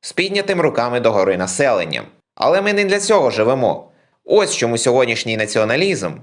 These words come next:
має бути не лише оборонним, але й наступальним. Ось чому ми маємо не лише зберегти націю,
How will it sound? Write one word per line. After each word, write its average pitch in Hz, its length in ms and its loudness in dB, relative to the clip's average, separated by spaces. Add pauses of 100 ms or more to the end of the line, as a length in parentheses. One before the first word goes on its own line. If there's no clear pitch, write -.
(340)
має 190 260 0
бути 185 240 0
не 170 100 2
лише 165 300 2
оборонним, 113 800 0 (240)
але 120 260 0
й 120 40 -4
наступальним. 117 760 -2 (520)
Ось 214 300 2
чому 104 260 -2
ми 104 120 0
маємо 107 340 -2
не 113 80 0
лише 123 320 2
зберегти 135 440 0
націю, 117 540 -4